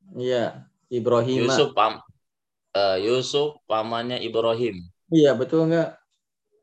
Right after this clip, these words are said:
Speaker 2: Eh, Yusuf, eh, apa tadi ya?
Speaker 1: Pamannya.
Speaker 2: Enggak, kayaknya salah, nggak ada itunya. Nggak ada kalimat
Speaker 1: Apa?
Speaker 2: paman.
Speaker 1: Masa?
Speaker 2: <laughs>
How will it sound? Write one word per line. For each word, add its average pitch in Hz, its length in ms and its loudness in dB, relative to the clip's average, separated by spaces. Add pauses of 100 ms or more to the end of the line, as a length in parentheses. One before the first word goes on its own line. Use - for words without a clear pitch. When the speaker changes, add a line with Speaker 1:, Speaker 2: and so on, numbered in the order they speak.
(460)
Speaker 2:
Eh, 98 400 2
Yusuf, 113 320 -4 (300)
eh, - 460 -8 (760)
apa 120 100 -6
tadi 120 220 2
ya? 104 100 2
Speaker 1:
Pamannya. 131 380 -6
Speaker 2:
Enggak, 120 240 2
kayaknya 135 240 0
salah, 131 320 2
nggak 107 180 4
ada 107 160 4 (300)
itunya. 123 420 -6 (460)
Nggak 98 100 -2
ada 104 80 2
kalimat 107 360 2
Speaker 1:
Apa? - 100 -4
Speaker 2:
paman. 117 260 -2 (800)
Speaker 1:
Masa? 143 400 -4
Speaker 2:
<laughs> - 1200 -12